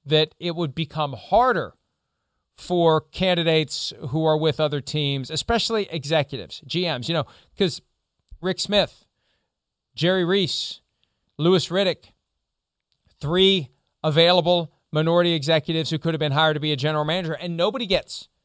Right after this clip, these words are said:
any draft pick compensation 'cause they're unattached. I thought they had an advantage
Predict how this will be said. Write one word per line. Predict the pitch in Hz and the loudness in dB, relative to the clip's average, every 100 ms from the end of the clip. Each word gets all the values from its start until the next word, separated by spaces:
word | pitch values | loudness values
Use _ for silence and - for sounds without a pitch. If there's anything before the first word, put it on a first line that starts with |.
| _ _ _ 170 | _ _ _ -6
any | 165 | -6
draft | 143 151 135 | 0 0 0
pick | 156 | -4
compensation | - 143 135 127 139 131 165 | -2 -4 -4 -4 -4 -4 -8
'cause | 156 147 | -6 -4
they're | 170 | -4
unattached. | 165 147 165 202 175 - - | -4 -8 -8 -6 -8 -10 -6
I | 202 | -6
thought | 220 220 151 139 | -2 -4 -4 0
they | 175 254 247 | 4 4 2
had | 202 202 202 | -2 -4 -4
an | 185 | -6
advantage | 175 139 175 247 269 156 113 - | -10 -4 -2 -2 -2 -6 -8 -18